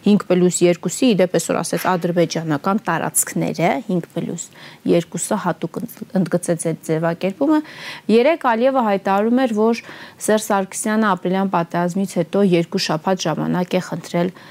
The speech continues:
տարածքները վերադարձնելու համար, դրան հաջորդեց նախագահի աշխատակազմի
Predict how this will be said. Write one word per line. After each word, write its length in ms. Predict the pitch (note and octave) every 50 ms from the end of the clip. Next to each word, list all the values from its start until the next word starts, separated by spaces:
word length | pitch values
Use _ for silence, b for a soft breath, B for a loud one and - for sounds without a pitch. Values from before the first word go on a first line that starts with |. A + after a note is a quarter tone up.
| B B
տարածքները 640 | - - E3 C#3 E3 E3+ - - - F#3 F3 F3 F3 F3 F3+ -
վերադարձնելու 760 | D3+ D3+ D#3 E3 E3 E3 D#3+ D#3+ - - - F3 F3+ F3+ E3+
համար, 320 | D3+ - E3+ F#3 F#3 F3 -
դրան 260 | D3 D#3 E3 F3 D#3 -
հաջորդեց 600 | - D#3+ - F3+ E3 - - - E3+ E3 - -
նախագահի 520 | - D3 - - - D#3 - D3 D3+ E3 E3 - F3+
աշխատակազմի 760 | F3+ E3+ E3+ E3+ F3+ C#3+ C#3+ - - - D#3+ - - D3 D#3